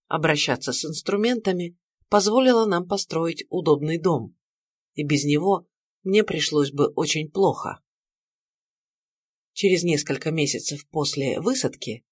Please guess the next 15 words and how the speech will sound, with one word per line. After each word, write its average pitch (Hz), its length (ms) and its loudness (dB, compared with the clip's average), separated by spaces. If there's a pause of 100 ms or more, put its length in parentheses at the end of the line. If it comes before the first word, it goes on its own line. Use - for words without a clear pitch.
(220)
в 147 100 -6
одном 156 420 2
из 143 200 -4
приступов - 640 -4 (180)
блуждания 143 760 -2
по 123 200 2
округе 143 560 0 (440)
он 156 320 -2
упал 175 520 -2
среди 147 360 -6
скользких 147 580 -4
камней 190 500 0 (280)
и 151 240 -4
сломал 151 520 0
бедро. 147 460 -2